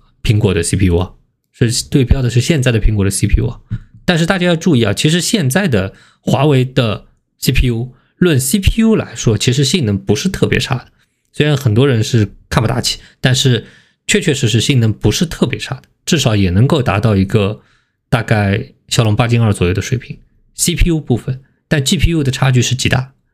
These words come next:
大概是这样子。所以说明白这个呢，也就知道说啊，这个里面我们看到的，在里面写的这个东西呢是对的啊，就是，就是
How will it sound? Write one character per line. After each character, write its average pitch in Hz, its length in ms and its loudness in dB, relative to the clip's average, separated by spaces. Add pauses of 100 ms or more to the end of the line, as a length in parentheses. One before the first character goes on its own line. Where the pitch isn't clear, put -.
(260)
大 123 120 0
概 127 140 0
是 135 120 -4
这 135 120 0
样 117 160 -6
子。 - 120 -20 (280)
所 131 100 0
以 127 60 2
说 139 100 2
明 110 180 2
白 165 120 0
这 175 100 -2
个 180 80 2
呢， 123 120 2
也 92 100 2
就 113 140 0
知 - 120 0
道 123 220 0 (300)
说 127 200 0
啊， 107 240 0
这 143 120 0
个 143 80 2
里 123 100 2
面 107 200 2
我 101 120 2
们 98 180 4
看 165 200 -2
到 113 120 0
的， 92 260 -4 (720)
在 143 120 -2
里 143 60 2
面 120 120 0
写 113 200 0
的 107 100 0
这 208 140 0
个 180 100 0
东 160 140 2
西 180 140 -2
呢 104 180 0
是 123 200 -2
对 135 300 -2
的 98 120 -6
啊， 110 280 -6
就 107 160 0
是， 110 280 -2 (460)
就 110 140 0
是 104 600 0